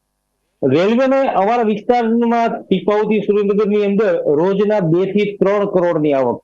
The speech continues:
છે. તમે સમજ્યા? આ જ્યારે ફેન્સિંગની વાત આવી ત્યારે, અ, વન વિભાગે, ગુજરાત સરકારે રેલવેને કીધું ત્યારે એમણે હાથ ઊંચા કરી દીધા હતા કે અમે શા માટે ખર્ચો કરીએ. અ, ગુજરાત સરકારે ના પડી, પીપાઉ પોર્ટે ના પડી.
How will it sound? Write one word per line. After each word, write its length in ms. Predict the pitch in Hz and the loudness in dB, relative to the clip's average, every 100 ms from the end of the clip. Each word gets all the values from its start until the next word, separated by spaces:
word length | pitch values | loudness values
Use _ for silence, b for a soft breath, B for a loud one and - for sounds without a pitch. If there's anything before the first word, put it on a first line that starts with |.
| - | -6
છે. 60 | 98 - _ _ _ _ _ _ 107 | -6 -8 _ _ _ _ _ _ -4
તમે 140 | 107 | -4
સમજ્યા? 340 | 107 139 175 180 _ _ _ _ - | -2 -2 -2 -6 _ _ _ _ -4
આ 180 | 160 | -2
જ્યારે 280 | 165 196 156 | 0 -2 0
ફેન્સિંગની 460 | 165 170 208 226 226 | -2 0 0 2 0
વાત 240 | 226 226 | 0 0
આવી 200 | 226 226 | 0 0
ત્યારે, 420 | 208 196 208 202 - - | 0 0 0 -2 -6 -4
અ, 200 | 147 139 | 0 0
વન 200 | 127 143 | 0 0
વિભાગે, 500 | 160 156 175 175 185 | 0 0 0 0 0
ગુજરાત 320 | 139 131 160 | 0 0 2
સરકારે 380 | - - 170 160 | 2 2 2 2
રેલવેને 480 | 139 156 170 185 180 | 0 0 0 -2 -2
કીધું 240 | 202 185 | -2 -2
ત્યારે 200 | 156 175 | -2 0
એમણે 340 | 185 196 214 214 | 0 0 0 0
હાથ 220 | 196 254 | 0 -2
ઊંચા 220 | 277 285 | 0 0
કરી 220 | 254 214 | 0 -2
દીધા 180 | 170 139 | 0 0
હતા 140 | 117 113 - _ _ - | -2 -4 -6 _ _ -4
કે 80 | 143 | -2
અમે 240 | 143 214 | 0 0
શા 160 | 285 277 | 0 0
માટે 260 | 247 170 | 0 -2
ખર્ચો 320 | 151 139 127 | -2 -2 -2
કરીએ. 280 | 98 113 110 92 - _ _ _ _ _ _ | -2 -2 -4 -8 -20 _ _ _ _ _ _
અ, 80 | 127 | -4
ગુજરાત 400 | 135 151 208 226 | -2 0 0 0
સરકારે 320 | 233 233 233 | -2 0 -2
ના 160 | 214 214 | 0 -2
પડી, 320 | 190 185 180 | 0 -2 -4
પીપાઉ 440 | 160 143 170 175 - | -6 -4 -2 -2 -4
પોર્ટે 320 | 156 208 233 | -4 -2 0
ના 140 | 226 | 0
પડી. 340 | 202 185 180 | 0 -2 -4